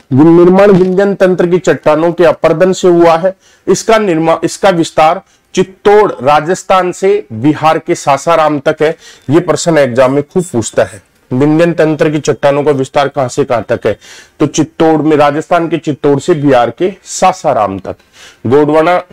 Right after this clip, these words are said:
तंत्र की चट्टान, इन चट्टानों का विस्तार विशाल क्षेत्र में हुआ है दामोदर, महानदी और गोदावरी। याद रखना, दामोदर, महानदी और गोदावरी की घाटी में इसका सर्वोत्तम रूप पाया जाता है।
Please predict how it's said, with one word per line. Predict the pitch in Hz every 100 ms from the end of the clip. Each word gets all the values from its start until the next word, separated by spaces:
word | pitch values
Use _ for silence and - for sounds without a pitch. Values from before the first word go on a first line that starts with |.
| _
तंत्र | 151 156 160
की | 156
चट्टान, | - 143 - 139 143 - 190
इन | 214
चट्टानों | 202 170 - 160 170
का | 175
विस्तार | 147 139 - 127 117 -
विशाल | 123 143 - 180 202
क्षेत्र | - 156 156 160
में | 160 170
हुआ | 131 123 135
है | 123 110 107 _ _ - - _
दामोदर, | 107 147 147 151 160 113 107 - _ _ _
महानदी | 131 143 165 160 113 107 120 120 -
और | 139
गोदावरी। | 127 135 120 123 113 95 - - -
याद | 110 135 139
रखना, | 131 165 170 - 104
दामोदर, | 127 131 156 139 120 110 _ _ _ -
महानदी | 117 131 160 156 127 127 147 -
और | 123
गोदावरी | 117 135 139 147 160 147
की | 110 120 107 107 _ - - _ 117
घाटी | 160 160 208
में | 208
इसका | 208 - 202
सर्वोत्तम | - 156 151 - 175 170
रूप | 156 147
पाया | 160 147
जाता | 135 131 - 143
है। | 151